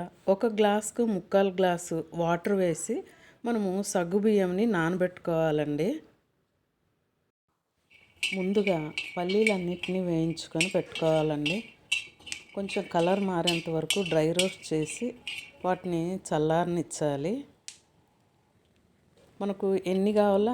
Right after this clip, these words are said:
అన్నీ వేయించుకోండి. ఇవి చూడండి, ముందు రోజు నానబెట్టా కదా సగ్గుబియ్యం, అవి అలా పొడి పొడిగా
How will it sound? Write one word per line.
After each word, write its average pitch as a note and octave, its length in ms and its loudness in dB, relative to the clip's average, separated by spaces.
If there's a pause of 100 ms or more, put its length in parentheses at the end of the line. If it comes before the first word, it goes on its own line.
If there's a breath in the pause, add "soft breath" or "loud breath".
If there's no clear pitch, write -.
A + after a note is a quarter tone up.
అన్నీ F#3 200 -2 (100)
వేయించుకోండి. E3 800 -4 (160)
ఇవి G3 240 -4
చూడండి, F#3 520 -2 (420 soft breath)
ముందు G3+ 220 0 (100)
రోజు A3+ 180 2 (100)
నానబెట్టా F3+ 560 0 (120)
కదా E3 180 -2 (120)
సగ్గుబియ్యం, D3+ 600 -2 (720 loud breath)
అవి G#3 240 4
అలా F#3 240 2
పొడి F3 220 2
పొడిగా F#3+ 300 4